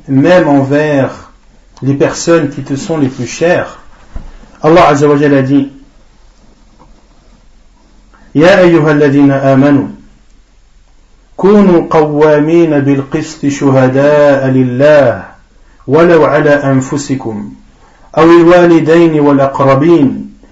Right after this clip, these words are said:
إن يكن غنيا أو فقيرا فالله أولى بهما ولا تتبعوا، فلا تتبعوا الهوى أن تعدلوا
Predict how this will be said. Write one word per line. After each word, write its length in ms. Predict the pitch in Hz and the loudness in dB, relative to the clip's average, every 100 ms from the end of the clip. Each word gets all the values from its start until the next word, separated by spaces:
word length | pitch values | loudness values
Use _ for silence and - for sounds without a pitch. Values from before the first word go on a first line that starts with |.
| _ _ | _ _
إن 220 | 170 175 165 | 0 2 4
يكن 420 | 180 180 170 151 | 2 0 -2 -2
غنيا 680 | 135 147 170 175 156 143 135 | 0 0 0 0 0 -2 -2
أو 220 | 160 156 | -2 -2
فقيرا 800 | - 135 165 165 156 147 143 135 | -4 -6 -2 -2 0 0 0 -2
فالله 800 | 131 165 147 143 139 135 131 151 | -2 -4 0 0 2 2 0 0
أولى 380 | 147 139 139 127 | 0 0 0 0
بهما 720 | 139 143 143 143 131 127 - - _ _ - - - | -2 -2 2 2 2 -2 -6 -16 _ _ -20 -20 -4
ولا 340 | 135 160 175 | 0 2 2
تتبعوا، 880 | 156 151 143 - 180 165 151 139 135 | 2 -2 -4 -4 -2 0 -2 -2 -4
فلا 320 | 127 180 175 | -2 0 2
تتبعوا 640 | 147 147 139 165 151 143 139 | 0 -2 -4 -8 -6 -4 -2
الهوى 440 | 131 127 151 151 | -2 -2 0 0
أن 300 | 139 139 135 | 0 -2 -4
تعدلوا 640 | 131 127 117 156 170 156 | -2 -4 -2 0 0 0